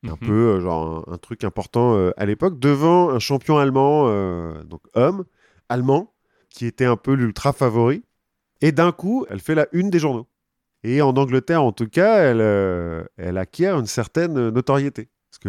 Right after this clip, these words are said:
Speaker 1: bon, bah, c'est la petite Anglaise qui a battu, euh, le méchant allemand, quoi. Et au début, la presse, elle est charmée, en fait, par sa personnalité et son excentricité un petit
Speaker 2: Ouais,
Speaker 1: peu.
Speaker 2: c'est
Speaker 1: C'est
Speaker 2: ça.
Speaker 1: marrant, quoi.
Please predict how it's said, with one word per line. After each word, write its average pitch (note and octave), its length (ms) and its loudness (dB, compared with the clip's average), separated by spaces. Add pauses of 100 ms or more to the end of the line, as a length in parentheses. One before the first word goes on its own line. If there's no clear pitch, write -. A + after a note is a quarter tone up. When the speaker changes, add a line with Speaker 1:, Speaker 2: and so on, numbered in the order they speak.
Speaker 1:
bon, G#2 260 -10
bah, G2 140 -14
c'est - 140 -10
la - 40 -12
petite - 260 -10
Anglaise A#2+ 380 -2
qui - 100 -4
a A2 60 -2
battu, B2 460 -2
euh, F2+ 580 -4
le F#2+ 120 -6
méchant A2 260 -2
allemand, B2 280 -2
quoi. D2 180 -14 (680)
Et B2+ 80 2
au C#3+ 80 4
début, D3+ 340 2
la E3+ 140 4
presse, - 320 -4
elle B2+ 80 0
est B2 60 0
charmée, D#3+ 360 0
en E3 80 2
fait, C3 180 -6
par G2+ 140 -4
sa G#2+ 160 -8
personnalité A2 840 -4
et G2+ 40 -4
son F2+ 200 -12
excentricité G2 600 -12
un G#2+ 80 -8
petit B2 100 -12
Speaker 2:
Ouais, B2 180 -4
Speaker 1:
peu. A#2 40 -4
Speaker 2:
c'est - 100 -14
Speaker 1:
C'est F2+ 60 -12
Speaker 2:
ça. G2+ 80 -4
Speaker 1:
marrant, C3 240 -2
quoi. E2+ 220 -8